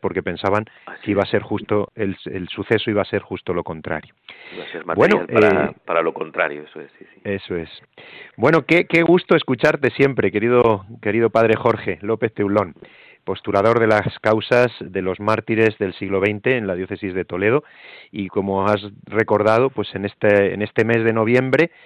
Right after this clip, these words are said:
Speaker 1: pues, eh, ese encuentro que ha habido en Barbastro, este mes de noviembre que nos hace mirar al cielo, y este mes de noviembre que termina con la fiesta de Cristo Rey en toda la Iglesia Universal, que nos hace proclamar quién es nuestro Rey,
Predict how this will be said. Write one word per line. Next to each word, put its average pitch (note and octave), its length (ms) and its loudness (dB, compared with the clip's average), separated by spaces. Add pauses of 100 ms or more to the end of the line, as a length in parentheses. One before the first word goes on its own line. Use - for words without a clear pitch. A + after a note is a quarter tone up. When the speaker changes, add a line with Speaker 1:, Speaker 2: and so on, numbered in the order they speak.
(300)
Speaker 1:
pues, F#2+ 160 -4 (100)
eh, F2+ 540 -4
ese G2 200 -6
encuentro G#2+ 400 0
que G2+ 60 0
ha G2+ 40 4
habido G#2 180 2
en G2+ 100 -2
Barbastro, B2+ 640 2 (280)
este - 240 -2
mes G#2+ 180 0
de G#2+ 80 2
noviembre A#2+ 580 0
que - 100 -4
nos F#2 160 -6
hace G#2 180 -2
mirar G2+ 260 2
al F#2+ 140 2 (100)
cielo, C#3 360 4 (460)
y A2+ 120 -2
este A#2 240 0
mes B2 180 4
de A#2+ 100 4
noviembre B2 380 2
que A#2+ 120 0
termina G#2+ 440 2
con F#2+ 160 -2
la F#2+ 80 2
fiesta G#2+ 320 0
de G2 100 2
Cristo F#2+ 380 -4
Rey G#2 300 2
en F#2+ 100 -6
toda G2 180 0
la F#2+ 100 2
Iglesia F#2+ 260 -2
Universal, F#2+ 560 0 (360)
que F2+ 120 -10
nos F#2 120 -6
hace G#2 220 0
proclamar G2 540 0
quién F#2 180 -8
es F2+ 140 -8
nuestro F2+ 360 -6
Rey, F2+ 280 -6